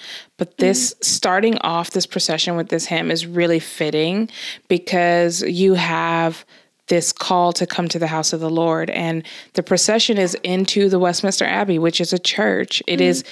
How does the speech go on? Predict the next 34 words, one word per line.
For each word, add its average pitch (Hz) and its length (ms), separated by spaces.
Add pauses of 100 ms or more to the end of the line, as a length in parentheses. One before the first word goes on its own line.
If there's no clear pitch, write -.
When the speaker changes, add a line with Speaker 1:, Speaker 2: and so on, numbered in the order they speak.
(220)
Speaker 1:
it 190 120
functions 190 640
as 160 220
a 170 100
real 165 360
church 170 480
all 156 240
week 170 240
long. 156 420 (560)
Um, 170 380 (100)
and 180 520 (1300)
throughout 190 480
the 190 80
coronation, 170 920
you, 196 580 (500)
you 196 300
understood, 196 800
like, 170 220
okay, 175 400
there's 180 220
a 185 60
lot 190 260
of 185 100
kind 185 200
of, 170 100
like, 165 320
pomp 180 440
and, 170 220
like, 160 280 (100)
you 180 120
know, 156 120
whatever 165 360 (580)
in 190 220
this 175 380